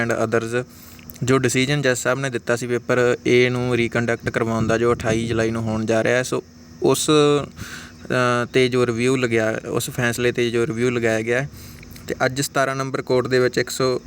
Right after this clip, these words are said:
ਇੱਕ ਸੀਰੀਅਲ ਨੰਬਰ 'ਤੇ ਜੋ ਹੀਅਰਿੰਗ ਹੋਣੀ ਸੀ, ਨੈਕਸਟ ਡੇਟ ਤੁਸੀਂ ਦੇਖ ਸਕਦੇ ਹੋ not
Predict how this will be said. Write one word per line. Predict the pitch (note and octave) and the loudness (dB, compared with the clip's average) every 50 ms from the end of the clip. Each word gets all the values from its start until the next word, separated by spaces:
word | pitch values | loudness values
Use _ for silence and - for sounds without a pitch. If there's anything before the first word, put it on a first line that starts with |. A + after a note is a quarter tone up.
| - - - | -10 -6 -6
ਇੱਕ | C3 B2 - - C#3+ C#3 | -6 -4 -2 0 0 2
ਸੀਰੀਅਲ | - C3+ C3 C3+ C#3+ C#3+ | 2 2 2 4 4 2
ਨੰਬਰ | C#3 C3 B2+ B2 A#2 | 2 0 -2 -2 -2
'ਤੇ | A2+ - B2 B2 A#2+ A#2+ | 0 2 2 2 4 4
ਜੋ | A#2+ A#2+ A#2+ | 4 2 2
ਹੀਅਰਿੰਗ | A2+ A#2 A#2+ B2+ C3+ C3 | 2 2 0 0 0 0
ਹੋਣੀ | B2 A#2+ A2+ A#2 A#2 A#2 | 0 0 0 0 0 0
ਸੀ, | - C3+ C3 | 0 -2 -2
ਨੈਕਸਟ | C#3 - B2 A#2+ A#2+ A#2+ - - C#3 | -2 -4 -2 -2 -2 -2 -4 -6 -4
ਡੇਟ | B2+ B2 B2 A#2+ | 0 0 0 0
ਤੁਸੀਂ | - - B2 - B2+ A2+ | 0 -2 -2 -2 -2 -2
ਦੇਖ | A#2 A2 - | -2 -2 -2
ਸਕਦੇ | - A#2 A#2 A2+ A#2+ | 0 0 2 2 2
ਹੋ | A#2+ A#2 A2+ A2+ | 0 0 2 0
not | A2+ | 0